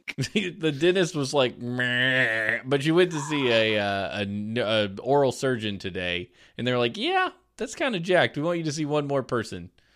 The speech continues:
Speaker 2: And she's like, "Okay." So hopefully that <laughs> resolves in the near term 'cause it's been, it, it hurts so much. I'm like, "I'm so sorry."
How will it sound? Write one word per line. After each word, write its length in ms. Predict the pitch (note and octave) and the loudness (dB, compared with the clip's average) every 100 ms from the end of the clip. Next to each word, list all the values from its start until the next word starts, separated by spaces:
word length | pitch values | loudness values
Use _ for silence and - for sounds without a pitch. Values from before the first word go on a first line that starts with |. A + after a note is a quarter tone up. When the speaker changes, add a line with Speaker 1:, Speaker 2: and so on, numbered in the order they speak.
| _ _ - | _ _ -12
Speaker 2:
And 100 | A2+ | -6
she's 140 | B2 | -2
like, 140 | B2 - | 0 0
"Okay." 680 | G#3 A3 F#3+ F3+ F3+ G3 - _ _ _ | 0 2 2 4 2 -2 -8 _ _ _
So 220 | - A2+ | -2 0
hopefully 400 | A2 B2+ A#2+ A2 G2+ | 2 0 -2 -4 -2
that 240 | G2 F2 | -4 -4
<laughs> 100 | G#2 | -6
resolves 720 | G2 - A#2 A2 A2+ - - - - | -4 -2 -2 -2 -6 -10 -14 -16 -4
in 180 | A2+ | -2
the 100 | A#2 | -2
near 240 | A2 G#2 G#2 | -4 -4 -6
term 320 | - F2+ G2+ | -6 -8 -10
'cause 220 | - _ | -16 _
it's 160 | A2+ B2+ | -16 -10
been, 200 | C#3+ C#3+ - - C#3+ | -4 -4 -6 -16 -8
it, 160 | D#3 F3 | -6 0
it 140 | F3 | 4
hurts 260 | E3 C#3 B2 | 4 2 0
so 180 | A2+ G2 | -2 0
much. 340 | G2+ - - | -4 -8 -6
I'm 140 | C3 C3+ | -4 -4
like, 160 | C3 | -6
"I'm 120 | D#3 G#3+ | -6 -8
so 240 | - F#3 | -10 -8
sorry." 480 | - - - F3 | -10 -12 -14 -18